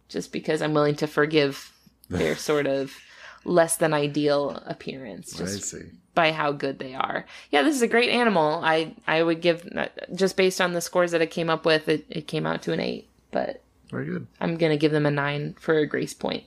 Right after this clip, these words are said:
Speaker 2: <laughs>
Speaker 1: So some kind of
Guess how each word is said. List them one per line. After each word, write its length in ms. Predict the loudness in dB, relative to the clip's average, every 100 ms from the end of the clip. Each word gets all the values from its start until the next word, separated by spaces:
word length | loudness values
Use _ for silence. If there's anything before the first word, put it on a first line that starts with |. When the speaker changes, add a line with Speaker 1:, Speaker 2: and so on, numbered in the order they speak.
| _
Speaker 2:
<laughs> 120 | -2 0 -4 -8 -10 -12 -12 -14 -12
Speaker 1:
So 400 | 2 4 6 4
some 540 | 4 4 4 0 -4 -8 _
kind 200 | 0 2
of 200 | 2 0